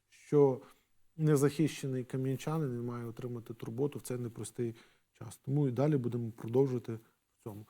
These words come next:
У нас дуже чудово і гарно діє наш територіальний центр турботи, і кожен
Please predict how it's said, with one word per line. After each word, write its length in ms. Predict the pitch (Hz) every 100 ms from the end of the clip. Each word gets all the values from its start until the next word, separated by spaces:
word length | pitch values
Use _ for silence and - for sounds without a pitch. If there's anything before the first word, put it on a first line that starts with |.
| _ _
У 40 |
нас 100 | 143
дуже 260 | 135 180 151 - _ _ _ _
чудово 520 | - 165 151 156 127
і 100 | 135
гарно 380 | 131 143 131 127
діє 260 | 117 127 123
наш 320 | 123 117 -
територіальний 580 | - 120 - 135 120 117
центр 420 | - 117 110 117
турботи, 560 | - 123 139 180 139 113
і 40 |
кожен 460 | 113 147 127 120